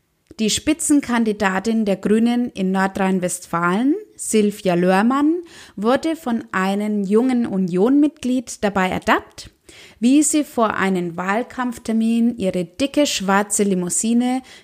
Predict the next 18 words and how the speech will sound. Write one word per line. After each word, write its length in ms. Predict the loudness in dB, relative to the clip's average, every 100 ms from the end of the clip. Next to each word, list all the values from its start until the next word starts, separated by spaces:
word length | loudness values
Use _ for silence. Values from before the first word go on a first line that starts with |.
| 2
gegen 340 | 2 4 0
einen 300 | 0 0 0
Hybrid-Mittelklassewagen 1600 | -2 0 -2 -2 -4 -4 -2 -4 -4 -4 -4 -4 -4 -4 -4 -4
tauschte. 680 | -2 -4 -4 -6 -6 -8 -12 _ _ _ _ _ -20 -20 -20 -6
Der 100 | 0
junge 360 | 2 4 2 2
Union-Politiker 1040 | 0 2 2 2 2 0 0 -2 2 2 0 -6 -20 -4
hatte 240 | -2 0
das 260 | 0 -4 0
Ganze 580 | 0 0 -2 -2 -4
schon 280 | -6 -2 0
mal 120 | 2
fotografisch 800 | 0 -2 -4 -2 -2 -2 -4 -8
festgehalten 800 | -2 -2 0 0 2 4 4 2
und 300 | 2 2 2
natürlich, 840 | 0 -2 0 2 4 4 0 -4 -20 _ -6
was 220 | -4 0
sonst, 500 | 2 2 0 -4